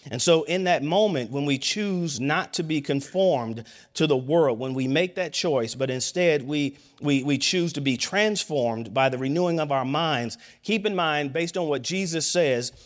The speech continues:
we, our joy doesn't come from simply having made the right decision. We can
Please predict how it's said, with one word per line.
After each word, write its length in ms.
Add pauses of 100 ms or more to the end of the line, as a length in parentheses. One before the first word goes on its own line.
(140)
we, 400
our 160
joy 400
doesn't 340
come 340
from 380
simply 480
having 480
made 240
the 100
right 300
decision. 640
We 120
can 200